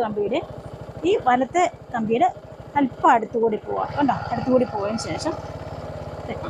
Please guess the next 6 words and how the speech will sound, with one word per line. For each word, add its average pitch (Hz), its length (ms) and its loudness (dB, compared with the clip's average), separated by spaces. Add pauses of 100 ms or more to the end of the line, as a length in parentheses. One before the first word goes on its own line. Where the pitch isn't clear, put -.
(160)
ഇത്രയാകുമ്പോഴത്തേക്ക് 233 1040 4 (1300)
ഒന്ന് 277 220 2
റൈറ്റിലേക്ക് 254 580 4
വണ്ടി 208 300 -8 (420)
ഒന്ന് 233 180 -4
ഓടിച്ചേക്കണം. 226 540 -2